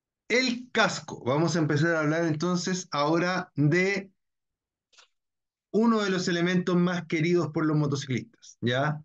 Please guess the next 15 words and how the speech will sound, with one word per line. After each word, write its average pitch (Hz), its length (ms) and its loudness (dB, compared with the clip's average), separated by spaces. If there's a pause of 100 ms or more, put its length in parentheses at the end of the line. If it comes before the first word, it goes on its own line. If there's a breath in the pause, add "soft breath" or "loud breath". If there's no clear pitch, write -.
(140)
Que 151 220 0
es 151 260 -4
nuestro 147 760 0 (100)
casco, 117 440 -4
por 151 160 2
lo 156 180 2
menos 208 240 2
de 180 80 0
los 160 100 0
motociclistas 156 840 -2 (380)
más 135 640 0 (480)
modernos, 131 500 2
por 120 140 0
decirlo 120 340 0
así, 113 280 -6